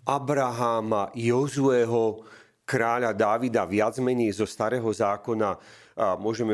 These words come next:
povedať, že poznáme celkom dobre. Ale dnes nám bola predstavená osoba Gedeona. A trošičku, aby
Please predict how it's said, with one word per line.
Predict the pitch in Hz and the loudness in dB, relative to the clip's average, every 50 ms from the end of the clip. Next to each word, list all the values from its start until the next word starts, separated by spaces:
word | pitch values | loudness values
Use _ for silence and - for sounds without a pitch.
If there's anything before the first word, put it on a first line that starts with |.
| 101 | -2
povedať, | 107 113 107 110 110 107 107 98 98 104 | -2 -2 -2 0 0 0 0 -2 -2 -6
že | 95 - | -8 -4
poznáme | - 117 117 - 123 123 117 113 113 107 95 | -4 -4 -4 -2 -2 -2 0 0 -2 -2 -2
celkom | - 123 107 107 - 127 110 113 117 | -2 -4 -4 -4 -2 -4 -4 -2 0
dobre. | 117 143 139 135 117 - - - - - - - - | 0 0 0 0 -4 -4 -4 -12 -20 -20 -20 -16 -4
Ale | - 117 113 107 92 | -2 0 0 0 0
dnes | 110 139 185 208 - | 0 -2 -2 0 -2
nám | 220 190 175 | -4 -2 -2
bola | 180 185 160 113 - | 0 0 0 -2 -2
predstavená | - 120 131 131 - - 160 147 139 156 160 156 131 101 78 - - | -2 -4 -4 -4 -6 -6 -6 -4 -4 -4 -4 -4 -4 -4 -4 -6 -4
osoba | 131 135 131 131 - 147 123 113 110 104 104 - - | -4 -4 -4 -4 -8 -8 -4 -2 -2 -2 -4 -6 -12
Gedeona. | - 117 104 98 120 127 123 117 135 131 120 107 95 87 82 80 71 - - _ _ - - - - - - - - - - | -18 -16 -8 -4 -2 -2 0 0 0 0 2 0 0 -2 -2 -6 -8 -10 -12 _ _ -20 -20 -20 -20 -20 -20 -20 -16 -4 -2
A | 110 104 104 | -2 -2 -2
trošičku, | - - 156 185 196 - 226 208 - - - | -2 0 0 0 0 -2 -10 -12 -8 -2 -2
aby | 165 147 147 | -2 0 -2